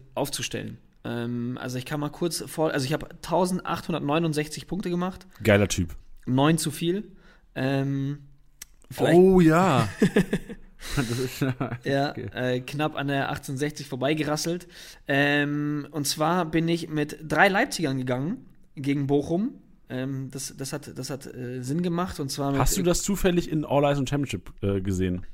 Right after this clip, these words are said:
Speaker 2: Tiddy, am, am Donnerstag? Hat, glaub ich, da auch jemand gesagt, dass man drei Leipziger aufstellen sollte?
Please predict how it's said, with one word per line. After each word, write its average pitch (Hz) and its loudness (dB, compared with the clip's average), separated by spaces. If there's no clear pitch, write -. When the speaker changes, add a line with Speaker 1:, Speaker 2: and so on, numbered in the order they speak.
Speaker 2:
Tiddy, 87 -6
am, 90 -6
am 95 -4
Donnerstag? 92 -2
Hat, - -2
glaub 156 4
ich, 160 0
da 156 2
auch 160 0
jemand 90 0
gesagt, 82 -6
dass 92 -8
man 90 -2
drei 90 -2
Leipziger 90 -4
aufstellen 87 -6
sollte? 85 -6